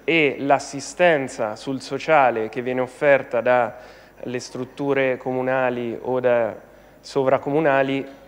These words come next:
è di altissimo livello. In, oltre questo c'è un altro tema di cui ci dobbiamo fare carico,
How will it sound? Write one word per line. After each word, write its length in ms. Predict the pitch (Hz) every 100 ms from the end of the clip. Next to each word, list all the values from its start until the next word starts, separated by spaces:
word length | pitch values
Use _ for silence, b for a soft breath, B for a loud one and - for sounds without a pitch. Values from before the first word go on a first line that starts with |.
| -
è 300 | - 143 143 - -
di 160 | 139 139
altissimo 540 | 135 151 - 143 139
livello. 520 | 127 113 107 107 110 - B B B B B - -
In, 280 | 196 226 214 - -
oltre 420 | - 214 202 180 160
questo 720 | 143 120 - - 135 160 - - - - - -
c'è 180 | - 165
un 100 | 156
altro 320 | 147 139 143
tema 460 | 139 127 120 143 - -
di 160 | 139
cui 160 | 143 143
ci 100 | 143
dobbiamo 400 | 131 123 131 127
fare 240 | 131 120
carico, 520 | 120 113 113 117 139